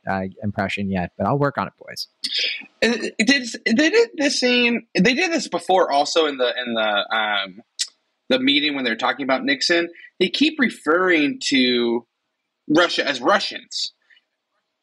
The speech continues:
Speaker 2: which, like, they're clearly the Soviet Union at that time. Was it common for people to still call them Russians, or would they say Soviets?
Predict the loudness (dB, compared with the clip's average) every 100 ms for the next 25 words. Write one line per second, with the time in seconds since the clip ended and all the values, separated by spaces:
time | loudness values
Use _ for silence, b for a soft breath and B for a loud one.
0 | 0 2 2 0 -8 -10 -2 0 0 0
1 | 0 0 -2 0 2 4 2 2 2 2
2 | 0 0 0 2 0 0 0 -2 -2 -2
3 | -2 -4 _ _ 0 2 2 0 0 2
4 | 2 -2 -2 -2 0 0 0 2 0 0
5 | 0 0 0 -2 0 0 0 0 0 0
6 | -2 2 2 0 -4 -8 -6